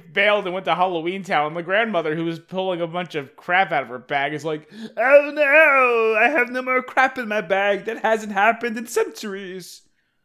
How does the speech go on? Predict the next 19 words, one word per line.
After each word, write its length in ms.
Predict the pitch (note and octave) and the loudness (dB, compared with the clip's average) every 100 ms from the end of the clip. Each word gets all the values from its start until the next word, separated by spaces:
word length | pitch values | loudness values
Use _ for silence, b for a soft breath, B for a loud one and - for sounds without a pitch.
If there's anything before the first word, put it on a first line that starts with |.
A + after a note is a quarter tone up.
| _ _ _ _ _ - | _ _ _ _ _ 0
Uh, 300 | D#3 D#3+ D#3+ | 4 4 2
so 180 | D#3 F#3 | 0 -6
she 160 | - | -4
goes 220 | F#3 F#3+ E3 | -2 -2 0
to 80 | |
Halloween 400 | E3 E3+ D#3+ D#3 | 2 4 2 -2
Town 240 | D3+ D3+ D3 | 0 0 0
to 80 | C#3+ | -4
investigate, 600 | C3+ B2+ - A2+ A#2 A#2 | -2 -4 -4 -8 -8 -8
and 80 | A2 | -10
she 100 | C3+ | -4
drags 340 | C#3 C3+ A#2+ | 0 0 0
Marnie 420 | C3 B2+ B2+ A#2+ | -4 -2 -4 -6
along 440 | A2 A2 A2 A2+ A2 | -4 -4 -6 -8 -12
because, 600 | A2 A#2 G#2+ - - - | -10 -8 -8 -10 -18 -18
fuck 220 | - B2 | -14 -12
it, 80 | C3 | -10
why 140 | C#3 A#2+ | -8 -8
not? 500 | F#2+ G#2 A2 - | -6 -8 -8 -14